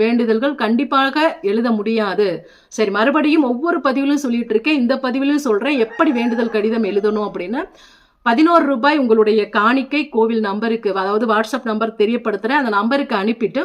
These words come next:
உங்களுடைய குறைகளை மிக எளிமையான முறையில ஒரு பேப்பர்ல எழுதியோ அல்லது டைப் பண்ணியோ நீங்க வந்து WhatsApp நம்பருக்கு சென்ட் பண்ணுங்க. கால் பண்ணாதீங்க. முடிஞ்ச வரைக்கும் பதிவுகளை முழுமையாக பார்த்துட்டு அதற்கு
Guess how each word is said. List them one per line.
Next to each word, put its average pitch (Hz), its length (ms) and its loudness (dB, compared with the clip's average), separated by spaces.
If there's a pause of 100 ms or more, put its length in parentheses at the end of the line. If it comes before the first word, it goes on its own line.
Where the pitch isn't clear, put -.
உங்களுடைய 220 360 2 (140)
குறைகளை 285 420 -2 (120)
மிக 233 140 -2 (120)
எளிமையான 262 540 2
முறையில 220 340 2 (380)
ஒரு 214 180 0
பேப்பர்ல 269 460 0
எழுதியோ 226 340 2
அல்லது 220 320 0
டைப் 233 260 0
பண்ணியோ 247 360 0
நீங்க 214 200 -2
வந்து 240 200 0
WhatsApp 277 420 0
நம்பருக்கு 196 400 -2
சென்ட் 226 220 -2
பண்ணுங்க. 226 280 0 (400)
கால் 277 300 6
பண்ணாதீங்க. 196 680 -2
முடிஞ்ச 311 260 2 (120)
வரைக்கும் 254 360 -2
பதிவுகளை 247 640 0
முழுமையாக 254 540 0 (100)
பார்த்துட்டு 262 540 0 (360)
அதற்கு 208 300 2